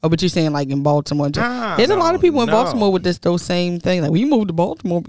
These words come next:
Speaker 1: I mean, I see a lot of patients that s-, their
Speaker 2: Really?
Speaker 1: families have moved from different places
Speaker 2: Nah,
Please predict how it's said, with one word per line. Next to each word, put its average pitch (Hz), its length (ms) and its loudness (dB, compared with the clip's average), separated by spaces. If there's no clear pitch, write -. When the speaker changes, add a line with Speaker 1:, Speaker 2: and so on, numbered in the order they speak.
Speaker 1:
I 160 80 0
mean, 185 220 2
I 180 60 0
see - 140 0
a 208 40 2
lot 185 100 4
of 160 60 -2
patients 190 420 -2
that - 80 0
s-, - 140 -4
their 139 200 0
Speaker 2:
Really? 165 180 2
Speaker 1:
families 180 340 0
have 147 120 0
moved 156 320 2
from 151 200 -2
different 151 320 -2
places 147 560 -4
Speaker 2:
Nah, - 60 -20